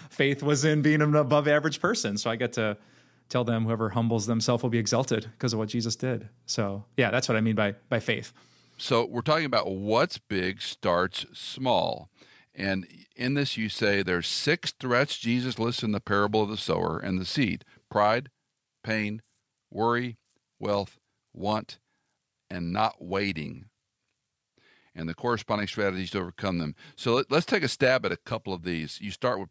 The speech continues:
Speaker 2: pride, as the Lord does. Tripwire, pri-, it, it's, it kinda goes back to the garden, doesn't it? "I'll be like God."
Speaker 1: Yeah, each of those six threats, you know, t-, for people who are new to it, Jesus tells this story.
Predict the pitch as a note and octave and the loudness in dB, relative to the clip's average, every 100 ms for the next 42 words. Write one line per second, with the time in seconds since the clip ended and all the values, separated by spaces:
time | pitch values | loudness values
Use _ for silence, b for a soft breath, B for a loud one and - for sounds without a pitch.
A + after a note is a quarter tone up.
0 | - - G#2+ F#2+ G#2 C3 F2+ E2+ F2+ F2+ | -8 0 4 4 2 -2 -6 -6 -6 -4
1 | F#2 E2+ E2 F2 G2+ - - _ _ _ | -4 -4 -2 -2 -2 -6 -14 _ _ _
2 | - F3+ A2 G2 F#2+ G2 _ _ _ _ | -4 -2 2 4 4 0 _ _ _ _
3 | G#2+ G#2 G#2 G#2+ - G#2 - B B - | -4 -2 0 -2 -2 -8 -12 B B -6
4 | - B2+ - F3+ G3 D3+ C#3 C#3+ D#3+ - | -2 -4 0 0 2 0 2 2 0 -2
5 | A#2 F#2+ B2+ - G2+ F#2+ D#3+ A#2 E2+ - | -4 2 4 4 0 0 2 0 -2 0
6 | G2 F#2+ A2+ A2 B2+ G#2+ A#2+ D#3 G#2 - | 0 0 -2 2 2 2 0 2 0 -4
7 | _ _ _ _ C3 B2 D3+ F3+ C3 - | _ _ _ _ 0 2 4 4 4 2
8 | - C3 - A#2+ A2+ G#2+ B2+ A2+ G#2+ - | 0 0 0 2 2 0 0 0 -2 -10
9 | - - - C3+ C#3 D3 B2+ B2+ A#2+ C3+ | -16 -20 -4 -2 0 2 4 4 4 2
10 | - A#2+ A#2+ B2+ B2 - B2+ A#2+ A#2+ A#2 | 2 0 2 0 -2 0 0 2 0 -2
11 | - B2+ A#2+ A#2 C#3 | 2 4 6 4 2